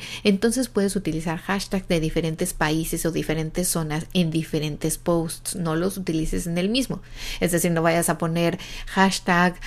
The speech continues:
eh, Florida Coffee o Florida Business, eh, Owner y después hashtag México Entrepreneur, después hashtag España Emprendedor,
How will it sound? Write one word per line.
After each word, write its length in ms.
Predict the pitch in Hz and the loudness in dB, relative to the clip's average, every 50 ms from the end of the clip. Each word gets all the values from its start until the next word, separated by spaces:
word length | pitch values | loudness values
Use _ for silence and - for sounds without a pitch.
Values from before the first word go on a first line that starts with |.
| - - - - - | -12 -14 -16 -2 2
eh, 380 | 175 170 165 165 165 160 156 - | 4 6 6 8 6 6 6 4
Florida 640 | - - 180 170 170 170 170 170 170 175 165 160 | 2 2 4 6 6 6 6 4 4 2 2 2
Coffee 460 | - - 202 196 185 185 - 190 175 160 | 4 4 4 6 4 4 4 4 4 4
o 80 | 156 | 4
Florida 440 | - - 170 170 170 165 160 165 165 | 2 2 2 4 4 2 2 0 0
Business, 560 | 160 170 175 170 - 175 170 170 170 165 - 185 180 185 185 - - - - - | 0 0 -2 0 -2 0 0 0 0 0 -2 -2 -2 -4 -6 -6 -12 -18 -4 0
eh, 280 | 180 170 165 165 160 - | 0 2 2 0 0 2
Owner 520 | 185 196 214 220 208 196 185 185 196 196 - - - - - | 2 4 4 6 6 8 8 8 6 4 0 -10 -12 -6 -2
y 100 | - 175 | 0 2
después 480 | 165 175 165 - - 180 175 175 170 | 2 2 0 0 0 2 2 2 2
hashtag 640 | - - 180 175 160 - - - 175 170 175 - 175 | 2 2 2 2 2 -2 -2 2 4 4 4 4 0
México 320 | 170 170 165 165 - - | 0 0 0 0 0 -2
Entrepreneur, 580 | 170 160 170 165 - 180 180 196 208 220 220 214 - - - - - | 2 2 2 2 2 0 2 6 6 6 6 4 2 -10 -14 -6 -6
después 380 | 175 - - - 180 175 - | -6 -2 2 2 2 2 2
hashtag 520 | - - 175 175 - - - 175 175 175 165 | 0 0 0 0 0 -4 -4 -2 -2 -2 -2
España 420 | - 175 - - - 170 170 165 165 | -4 -4 -6 -2 -2 -2 0 0 -2
Emprendedor, 540 | 165 160 165 160 165 180 190 190 214 185 | -2 0 0 0 4 4 6 8 8 6